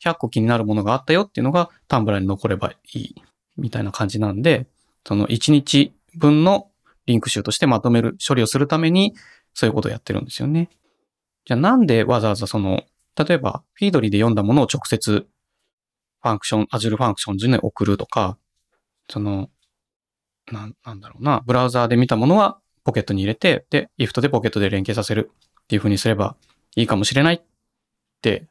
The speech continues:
思う部分もあるかもしれないけど、必ずポケットを経由させることにしてるんですよね。それはなんでかっていうと、まあ、間違って保存することがあるんですよね。っていうのが、ブラウザーで見てるときって、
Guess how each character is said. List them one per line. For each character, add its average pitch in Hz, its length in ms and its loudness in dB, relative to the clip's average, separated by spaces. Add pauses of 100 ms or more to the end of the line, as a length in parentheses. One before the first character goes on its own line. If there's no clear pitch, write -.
思 135 240 2
う 120 40 2
部 117 140 2
分 104 320 2 (220)
も 123 100 2
あ 123 40 2
る 120 60 -2
か 110 80 -6
も 101 60 -4
し 110 80 -6
れ 110 60 -4
な 110 80 -2
い 107 40 -8
け 147 60 0
ど、 - 60 -2
必 175 140 -2 (180)
ず 208 220 -2 (1000)
ポ 160 80 0
ケ 143 80 2
ッ - 40 -6
ト 107 80 -2
を 98 40 0
経 117 120 0
由 104 60 2
さ 104 120 -2
せ - 220 -8 (140)
る 110 120 -4
こ - 100 -10
と 113 80 0
に 98 80 -2
し - 60 -4
て - 80 -8
る 98 60 -4
ん - 20 -10
で - 60 -14
す - 40 -10
よ 135 60 -4
ね。 180 200 -2
そ - 140 -4
れ 202 80 4
は 190 40 0
な 175 100 4
ん 147 40 2
で 117 80 0
か 101 100 -4
っ - 80 -10
て - 100 -8
い 98 60 -4
う 98 60 -10
と、 170 280 2 (240)
ま 117 80 0
あ、 - 20 2
間 120 100 2
違 269 220 2
っ 294 80 -6
て - 80 0
保 - 140 -2
存 113 160 2
す - 100 -4
る 107 80 -2
こ 104 60 0
と 98 100 -2
が 95 80 0
あ 92 40 -4
る 92 80 -8
ん 87 40 -10
で - 40 -12
す - 100 -8
よ 117 60 -2
ね。 165 200 0 (580)
っ - 120 -20
て 147 60 0
い 139 40 4
う 123 40 4
の 101 100 2
が、 110 260 0 (420)
ブ 117 120 2
ラ 185 140 4
ウ 208 60 0
ザ 208 120 4
ー 208 40 0
で 202 80 -2
見 202 120 -2
て 160 100 0
る 113 80 -4
と - 100 -10
き - 100 -14
っ - 40 -16
て、 - 360 -2